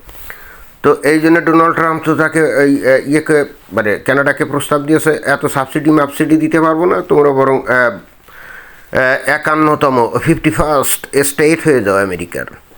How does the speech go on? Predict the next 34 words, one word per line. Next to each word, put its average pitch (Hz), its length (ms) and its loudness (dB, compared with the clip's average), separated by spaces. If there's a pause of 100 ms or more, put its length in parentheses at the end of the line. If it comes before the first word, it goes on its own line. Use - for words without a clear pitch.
(760)
তো 117 120 -6
এটা 160 280 -2
গেল 160 200 0
একটা 156 560 -2
বে-, 110 360 -2
বিষয়, 143 420 0
এটা 147 260 0
নিয়ে 147 220 2
কিন্তু 143 280 0
এখন 135 300 2
কানাডার 143 520 0
মধ্যে 135 260 0
একটা 131 260 0
জঞ্জাল 113 580 2
চলছে, 95 380 -4
তাই 120 200 -2 (480)
ঠিক 156 180 2
আছে। 160 280 0 (1120)
এরপর 185 680 2
পানামা 160 460 2
খাল, 104 300 -2 (220)
ওই 214 220 4
যে 220 160 0 (240)
মধ্য 143 320 2
আমেরিকায় 143 720 2
যে 127 160 0
পানামা 131 480 2
নামক 123 300 0
দেশটা 113 380 0
আছে, 104 340 -2
ওই 190 240 2
খাল 151 280 2
দখল 113 360 0
করবে। 73 260 -6